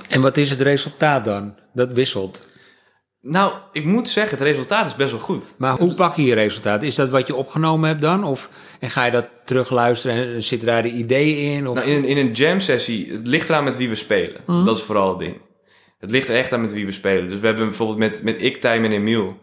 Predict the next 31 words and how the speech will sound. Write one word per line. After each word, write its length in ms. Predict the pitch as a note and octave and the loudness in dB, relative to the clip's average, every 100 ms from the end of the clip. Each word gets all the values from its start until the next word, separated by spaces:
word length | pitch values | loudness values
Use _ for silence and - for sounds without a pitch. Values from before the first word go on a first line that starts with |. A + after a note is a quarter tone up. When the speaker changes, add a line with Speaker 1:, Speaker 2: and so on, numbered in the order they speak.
| - - _ - | -20 -20 _ -2
Speaker 2:
eh, 120 | G2+ G2+ G2+ G2 F#2+ - - | 2 4 4 2 -4 -14 -6
wij 120 | - A2 | -2 0
zijn 180 | G#2+ | 0
zo 220 | G2+ A#2+ C#3 | 2 2 2
goed 120 | A2 | -4
op 80 | G#2 | -8
elkaar 160 | G2+ | -4
ingespeeld 480 | A2+ A2 - F2+ F2+ | -4 -4 -4 -4 -2
van, 280 | G#2+ G#2 G2 | -4 -4 -2
van, 260 | G#2+ G2 | -2 -2
van 260 | F#2+ G2+ - - - | -2 -4 -6 -14 -14
het 100 | - | -8
eerste 260 | F2 A#2+ A2 | 0 0 2
moment 300 | G#2+ A2+ A2 | 0 0 0
af, 180 | E2 - | -2 -4
weet 160 | F2 | -4
je 60 | G2 | 0
wel. 100 | G#2 | 0
Dus 140 | G#2+ | 0
we, 180 | G#2 G2 - - - | -2 -2 -4 -10 -4
als 140 | G#2 | 0
wij 200 | A#2 A#2+ | 0 0
iets 220 | A2+ G2+ | -2 0
jammen, 260 | A2+ A#2 G2 | 2 2 0
dan 220 | G2 F#2+ - | -2 -6 -10
is 140 | - G#2 | -12 -10
het 100 | G2 | -4
gewoon 180 | G2+ F2+ | 0 2
altijd 220 | G2+ - | 2 -2
gewoon 200 | F#2 F2+ | -6 -6
goed. 280 | G2+ - | -8 -10